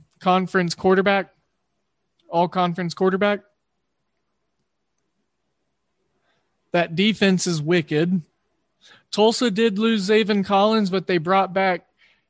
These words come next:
everyone else. And Zaven Collins was actually the third leading tackler on that team.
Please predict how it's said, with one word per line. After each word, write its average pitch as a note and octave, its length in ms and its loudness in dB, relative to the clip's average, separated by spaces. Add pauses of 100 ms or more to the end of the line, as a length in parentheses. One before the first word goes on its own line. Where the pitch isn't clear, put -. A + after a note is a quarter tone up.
(120)
everyone G3+ 580 2
else. G3+ 640 -2 (640)
And F3+ 120 -2
Zaven A3+ 380 2
Collins G#3+ 400 2
was G3 140 -2
actually G3 340 2
the F3+ 140 -2
third G3 300 -2
leading F3+ 340 0
tackler F3 500 -2
on D#3+ 160 -4
that C#3+ 240 -10
team. C#3 540 -8